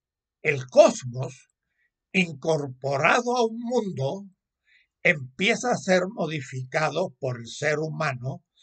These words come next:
y es el mundo que en general voy a llamar el mundo cultural material. <clears throat> Una casa modifica la naturaleza y con piedras hace una casa, ya es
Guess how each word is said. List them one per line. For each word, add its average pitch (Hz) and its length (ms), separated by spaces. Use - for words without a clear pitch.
y 156 140
es 196 200
el 151 160
mundo 202 540
que 143 160
en 120 200
general 151 600
voy 185 280
a 175 120
llamar 160 420
el 165 160
mundo 240 440
cultural 160 720
material. 214 760
<clears throat> 131 440
Una 151 380
casa 151 440
modifica 143 760
la 135 140
naturaleza 127 880
y 120 100
con 113 300
piedras 151 560
hace 143 260
una 139 320
casa, - 460
ya 156 300
es 180 340